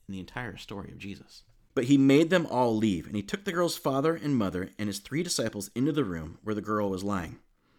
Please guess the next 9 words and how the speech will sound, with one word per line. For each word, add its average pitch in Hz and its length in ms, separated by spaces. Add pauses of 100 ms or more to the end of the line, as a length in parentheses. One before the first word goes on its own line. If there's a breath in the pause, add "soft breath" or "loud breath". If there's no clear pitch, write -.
(460 loud breath)
Holding 185 320
her 180 120
hand, 131 320
he 120 100
said 143 300
to 104 60
her, 80 240 (140)
'Talitha 117 440
cum,' 85 460